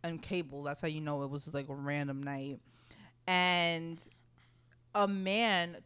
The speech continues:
took this. Now, obviously, this is for sure. Like,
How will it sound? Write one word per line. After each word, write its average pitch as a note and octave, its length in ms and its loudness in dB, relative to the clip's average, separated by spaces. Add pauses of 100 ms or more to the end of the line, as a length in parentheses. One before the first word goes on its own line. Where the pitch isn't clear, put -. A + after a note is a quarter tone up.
(220)
took - 280 -2
this. G#3+ 360 -2
Now, A#3+ 240 6
obviously, C4+ 400 4
this A#3+ 220 -8
is A3 80 -14 (760)
for F#3+ 180 -2
sure. - 340 -8
Like, G3 260 0